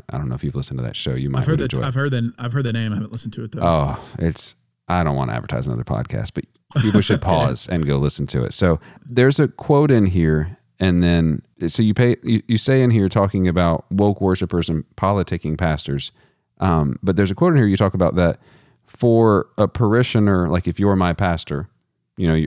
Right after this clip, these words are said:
Speaker 1: I'm, you're my pastor, but to
Speaker 2: Mm-hmm.
Speaker 1: a politician, pastors are just tools. What do you mean by that?
Speaker 2: Uh, well,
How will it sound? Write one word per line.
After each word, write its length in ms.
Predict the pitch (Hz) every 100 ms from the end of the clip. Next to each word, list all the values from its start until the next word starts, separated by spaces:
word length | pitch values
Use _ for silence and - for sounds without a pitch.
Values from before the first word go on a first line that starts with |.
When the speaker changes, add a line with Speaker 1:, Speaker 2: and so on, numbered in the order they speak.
| -
Speaker 1:
I'm, 280 | 92 92 -
you're 140 | 95
my 120 | 95
pastor, 500 | 82 80 73 - 78 - _ _ _
but 280 | 98 101 131
to 80 | 117
Speaker 2:
Mm-hmm. 80 | 101
Speaker 1:
a 40 |
politician, 720 | 82 104 101 87 107 95 85
pastors 460 | 78 92 87 - 87
are 80 | 85
just 320 | 73 76 -
tools. 520 | - 71 - - - - _ _ _ _ _
What 500 | 90 87 101 95 107
do 100 | 101
you 260 | 95 85 82
mean 380 | 76 69 60 67
by 200 | 50 52
that? 200 | 53 50 _ _ _ _ _ _ _ _ -
Speaker 2:
Uh, 440 | 127 120 113 113
well, 300 | 123 120 156